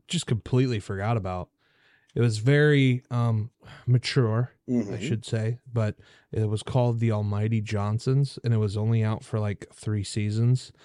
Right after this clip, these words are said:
Speaker 1: but they basically were the reincarnations of the Norse gods.
Speaker 2: Really?
Speaker 1: Yeah. And the main character just, like, learns, ends up finding out that he is the reincarnation of, like, Odin.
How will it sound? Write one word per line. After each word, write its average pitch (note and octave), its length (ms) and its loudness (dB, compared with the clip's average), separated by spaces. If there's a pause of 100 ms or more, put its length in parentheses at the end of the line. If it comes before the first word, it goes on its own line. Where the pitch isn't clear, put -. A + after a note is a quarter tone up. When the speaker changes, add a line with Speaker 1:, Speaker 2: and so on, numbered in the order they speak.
(320)
Speaker 1:
but G#2 240 0 (100)
they A2 140 -2
basically B2+ 880 0
were A2 480 0
the G#2 160 -4
reincarnations G#2+ 1300 -2 (440)
of G2+ 640 -4
the G#2 100 0
Norse G2+ 580 -2
gods. - 680 -8 (180)
Speaker 2:
Really? G2 460 -4 (220)
Speaker 1:
Yeah. - 260 -8 (280)
And G2+ 560 -2 (120)
the B2 120 2
main A2 360 0
character A2 640 -2 (200)
just, - 300 -8
like, G2+ 280 -6 (160)
learns, G#2 600 -2 (220)
ends A2 240 -2
up G2 160 -6
finding G2+ 340 -6
out G2+ 200 -6
that G2+ 160 -12
he G2 320 -8
is F#2+ 200 -6
the G2 120 -6
reincarnation G2+ 720 -6
of, C#2 120 -8
like, C#2+ 220 -10
Odin. G#1 380 -12